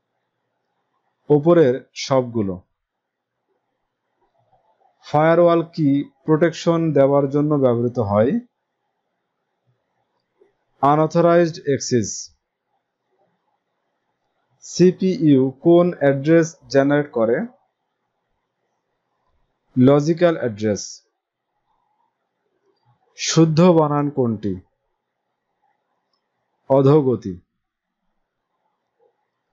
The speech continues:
সঠিক বানান কোনটি? ইনডুয়েলিং। যদি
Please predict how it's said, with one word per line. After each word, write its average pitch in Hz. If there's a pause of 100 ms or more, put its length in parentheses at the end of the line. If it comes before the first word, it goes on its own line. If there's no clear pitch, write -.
(340)
সঠিক 156
বানান 139
কোনটি? 123 (1700)
ইনডুয়েলিং। 156 (3250)
যদি 151